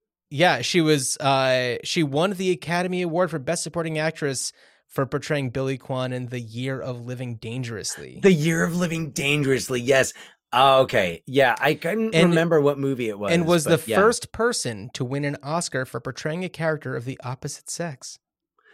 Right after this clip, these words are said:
Speaker 2: Right. Um, not sure if that char-, yeah, I,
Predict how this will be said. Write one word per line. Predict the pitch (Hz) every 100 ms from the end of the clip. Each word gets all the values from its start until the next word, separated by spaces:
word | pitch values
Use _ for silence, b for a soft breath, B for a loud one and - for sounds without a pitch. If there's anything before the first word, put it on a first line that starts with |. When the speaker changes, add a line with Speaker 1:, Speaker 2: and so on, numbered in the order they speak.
| b b b
Speaker 2:
Right. | 131 170 90 _ b b b -
Um, | 135 131 120 120 120 104 _ _ _ _
not | 151 147 180
sure | 175 196
if | -
that | 160 156
char-, | 143 151 160
yeah, | 151 180 95 -
I, | 123 131